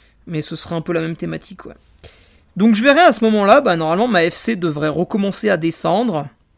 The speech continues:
Et, euh, et mon taux de saturation en oxygène devrait retourner vers quatre-vingt-dix-neuf. Donc c'est pas mal. Alors après, c'est un peu chiant, hein, faut le faire le matin, le soir, voilà, c'est un truc que je ferai pas à l'année après, hein, quand on est en pleine, hein, c'est bon.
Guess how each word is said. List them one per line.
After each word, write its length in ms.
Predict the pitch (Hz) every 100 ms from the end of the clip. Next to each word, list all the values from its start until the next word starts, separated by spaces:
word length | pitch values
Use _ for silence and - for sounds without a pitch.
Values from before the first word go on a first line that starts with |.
| _ - _ _ _ _ _ -
Et, 240 | 165 208 208
euh, 680 | 165 151 147 139 143 120 127 - _ _ _ _ _ -
et 220 | 160 160
mon 180 | 147 143
taux 180 | - 185
de 80 |
saturation 520 | - 170 180 165 - 175
en 80 |
oxygène 480 | 160 - 160 175 196
devrait 360 | 165 151 165 170
retourner 600 | 160 - 175 180 175 175
vers 140 | 160
quatre-vingt-dix-neuf. 760 | 175 - 165 156 151 151 - _ _ _ _ _ _ _ _ _ _ _ _ - - - - 185
Donc 160 | 208
c'est 100 | 277
pas 120 | 262
mal. 140 | 254 240
Alors 140 | 180
après, 180 | 175 208
c'est 120 | 202
un 80 | 180
peu 140 | 208
chiant, 460 | 196 - 220 220 175
hein, 80 | 180
faut 100 | 175
le 60 | 151
faire 140 | 160
le 60 | 156
matin, 380 | 156 170 175
le 60 | 175
soir, 420 | - 160 165 170
voilà, 340 | 156 165 170 160
c'est 140 | 160
un 80 | 151
truc 180 | - 156
que 120 | 165
je 80 | -
ferai 140 | 160
pas 180 | - 151
à 40 |
l'année 260 | 156 170 196
après, 260 | 151 185
hein, 120 | 170 156
quand 220 | 151 -
on 80 | 151
est 40 |
en 120 | 147
pleine, 260 | - 160 156
hein, 100 | 165
c'est 160 | -
bon. 140 | 160